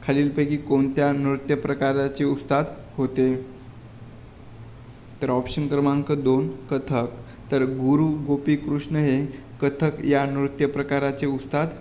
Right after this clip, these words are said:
होते. प्रश्न क्रमांक सतरा,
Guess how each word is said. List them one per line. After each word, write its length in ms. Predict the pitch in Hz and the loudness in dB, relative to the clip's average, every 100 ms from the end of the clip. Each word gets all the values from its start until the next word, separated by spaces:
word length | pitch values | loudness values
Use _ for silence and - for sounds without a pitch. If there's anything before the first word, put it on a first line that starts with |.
| - - | -14 -4
होते. 380 | 127 127 127 127 123 - - - - - - - - - - - - - - - - - - - - - - - - | -2 2 2 2 -4 -12 -16 -18 -18 -18 -20 -18 -18 -18 -18 -18 -18 -20 -20 -20 -20 -20 -20 -20 -18 -18 -18 -18 -4
प्रश्न 340 | 135 131 131 151 | 0 2 2 2
क्रमांक 420 | 151 147 143 151 | 4 4 2 -2
सतरा, 560 | 147 143 139 131 131 | -2 -2 0 0 0